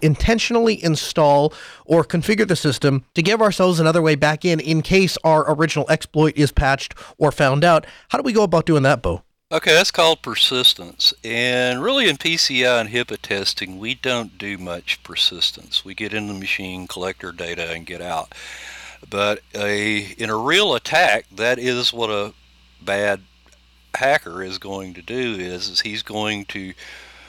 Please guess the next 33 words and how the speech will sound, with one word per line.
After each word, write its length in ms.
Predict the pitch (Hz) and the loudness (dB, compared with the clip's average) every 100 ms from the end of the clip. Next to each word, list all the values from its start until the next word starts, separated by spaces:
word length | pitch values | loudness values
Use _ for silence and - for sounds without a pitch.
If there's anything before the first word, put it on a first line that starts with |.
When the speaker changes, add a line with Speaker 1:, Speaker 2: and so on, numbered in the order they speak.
| _ | _
Speaker 2:
once 280 | 98 123 - | -6 -2 -2
he 80 | 120 | -2
gets 260 | 127 117 | 0 0
into 220 | 117 110 | -2 -4
your 160 | 98 98 | -8 -10
machine, 480 | 95 - 139 135 113 | -6 -4 -2 -2 -4
he's 240 | 117 120 | -4 -4
gonna 200 | - 117 | -4 -6
drop 300 | 110 101 101 | -2 0 0
a 60 | 98 | -2
payload, 640 | - 113 101 82 78 90 - - - - - | -6 -6 -6 -8 -10 -12 -20 -20 -20 -20 -14
and 500 | - 92 92 92 95 | -6 -2 -2 -4 -8
that's 220 | 92 90 - | -10 -6 -6
going 220 | 104 104 | -4 -8
to 80 | 95 | -6
be 140 | 95 | -10
a 40 | |
persistent 640 | 90 95 - 117 - 92 - | -8 -4 -2 0 -4 -6 -10
payload 520 | 127 117 98 85 90 | -6 -6 -6 -10 -12
that 100 | 90 | -12
is 120 | 90 | -12
going 340 | - 101 98 92 | -10 -8 -8 -10
to 200 | 87 92 - - | -12 -14 -14 -8
call 460 | - 104 101 98 90 _ | -4 -2 -2 -4 -8 _
back 320 | - 101 104 - | -6 -4 -4 -8
to 280 | - 110 98 | -8 -8 -8
a 40 | |
command 480 | - 90 87 90 85 | -12 -12 -10 -10 -10
and 80 | - | -14
control 500 | 90 85 117 110 95 | -16 -10 -8 -6 -4
server. 360 | - 78 - - _ - - - - - - | -4 -6 -18 -20 _ -20 -20 -20 -20 -20 -20
And 460 | - 90 90 87 90 | -12 -8 -6 -8 -10
it'll, 320 | 90 92 | -12 -12